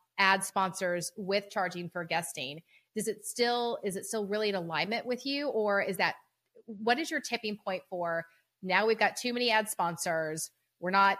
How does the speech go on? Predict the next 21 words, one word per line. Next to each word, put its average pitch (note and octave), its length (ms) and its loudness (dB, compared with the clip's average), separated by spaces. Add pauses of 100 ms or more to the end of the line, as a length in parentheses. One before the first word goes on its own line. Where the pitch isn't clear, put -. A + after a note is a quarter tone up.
(100)
giving G3 300 2
the F#3 60 -2
guest, F#3 640 0
you G3+ 120 -8
know, F3 280 -2
the F#3 160 -6
full F3 220 -4
attention F#3 640 0
because F3+ 340 -2
it's - 140 -8
just - 240 -6
commercial F#3 400 -4
after E3 180 -6
commercial F3 400 -6
after D#3+ 220 -8
commercial"? E3+ 360 -8
Like, E3 180 -6
how G#3+ 200 2
do C4 100 -6
you C#4 140 -4
balance G3 500 -4